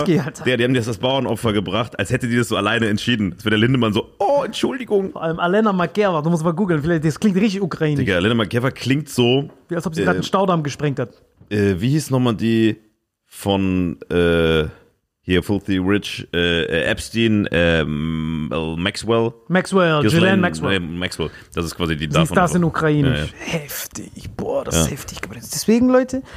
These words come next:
Speaker 1: immer vorsichtig sein. Am
Speaker 2: Aber nee,
Speaker 1: besten
Speaker 2: warte, lass mal das Thema noch kurz abschließen.
Speaker 1: Ach so,
Speaker 2: Bin ich
Speaker 1: ja, was,
Speaker 2: mitten im
Speaker 1: was gibt's
Speaker 2: Satz.
Speaker 1: da noch
Speaker 2: Warte, wo
Speaker 1: abzuschließen?
Speaker 2: waren wir gerade? Also, äh, austricksen des Fetisch. Ah, hier, dieses Fetischding. Das ist eigentlich noch interessant, das muss man eigentlich noch zu Ende ausführen, weil eigentlich ist das ja was,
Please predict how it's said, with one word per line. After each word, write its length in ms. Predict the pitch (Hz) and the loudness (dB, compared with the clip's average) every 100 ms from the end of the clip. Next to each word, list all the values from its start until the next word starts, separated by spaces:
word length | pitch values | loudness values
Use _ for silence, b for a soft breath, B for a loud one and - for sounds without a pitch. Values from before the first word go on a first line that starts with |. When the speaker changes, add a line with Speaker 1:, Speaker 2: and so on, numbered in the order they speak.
| B | B
Speaker 1:
immer 160 | 202 208 | -2 -2
vorsichtig 540 | - 240 240 220 254 | 0 -2 -2 -4 -4
sein. 340 | - 247 247 233 | -2 -2 -2 0
Am 60 | 185 | 2
Speaker 2:
Aber 100 | - | 2
nee, 40 | |
Speaker 1:
besten 60 | 143 | 2
Speaker 2:
warte, 100 | - | 2
lass 180 | 135 151 | 0 0
mal 180 | 151 117 | 0 0
das 140 | 104 - | -2 0
Thema 160 | 156 | 0
noch 100 | 117 | 0
kurz 160 | - 80 | -2 -6
abschließen. 480 | 143 - 101 95 85 | -4 0 0 0 -4
Speaker 1:
Ach 80 | - | -2
so, 140 | 294 | 2
Speaker 2:
Bin 60 | 226 | 4
ich 20 | |
Speaker 1:
ja, 80 | 214 | 4
was, 80 | 135 | 2
Speaker 2:
mitten 100 | 131 | 0
im 80 | 113 | 0
Speaker 1:
was 60 | |
gibt's 120 | 120 175 | 0 0
Speaker 2:
Satz. 80 | 190 | -2
Speaker 1:
da 40 | |
noch 80 | 170 | -2
Speaker 2:
Warte, 120 | 208 | -2
wo 40 | 104 | -2
Speaker 1:
abzuschließen? 260 | 95 98 | 0 2
Speaker 2:
waren 120 | 113 | 2
wir 60 | 143 | 2
gerade? 240 | 127 123 80 | 2 0 2
Also, 440 | 110 98 92 87 | 2 2 2 2
äh, 400 | 73 90 85 - | 0 0 0 -2
austricksen 800 | 117 131 - 139 - - 135 110 | -2 -2 -2 -4 -4 -2 0 2
des 300 | 123 135 - | 2 2 -2
Fetisch. 300 | - 139 - B B | 0 0 -2 B B
Ah, 260 | - - 110 | -4 -2 -2
hier, 160 | 110 123 | 0 0
dieses 220 | 104 98 | 0 0
Fetischding. 480 | 151 120 - 107 - - _ _ 95 | -2 -2 0 0 0 -6 _ _ -6
Das 180 | 95 | -4
ist 100 | 90 | -2
eigentlich 200 | 117 127 | 0 2
noch 60 | 117 | 2
interessant, 260 | 104 98 120 | 0 0 0
das 80 | |
muss 120 | 113 127 | 0 -2
man 120 | 82 | -2
eigentlich 140 | 117 | 0
noch 100 | 107 | -2
zu 120 | - | 0
Ende 220 | 113 135 73 | 2 2 2
ausführen, 460 | 87 - 101 110 B B B | -2 2 2 2 B B B
weil 120 | 101 - | 0 2
eigentlich 600 | 160 175 147 156 - - - | 0 0 0 -2 -2 -12 -2
ist 220 | 160 - | -2 2
das 160 | 107 101 | 0 4
ja 340 | 101 117 - - _ _ - | 4 4 0 -10 _ _ 0
was, 420 | 90 113 - | 2 2 -2